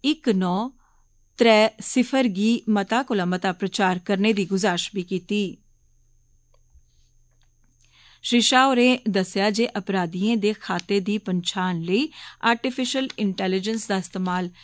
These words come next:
करने दे प्रयास चला'रदे न। मालदीव दे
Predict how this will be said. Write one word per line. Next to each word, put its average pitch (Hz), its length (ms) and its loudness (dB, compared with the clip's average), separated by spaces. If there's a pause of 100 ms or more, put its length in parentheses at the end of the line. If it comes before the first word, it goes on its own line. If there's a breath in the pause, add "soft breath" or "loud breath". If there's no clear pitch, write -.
(200 loud breath)
करने 226 300 2
दे 220 160 -2
प्रयास 196 480 -2
चला'रदे 185 540 0
न। 190 260 0 (840)
मालदीव 294 460 4
दे 311 160 0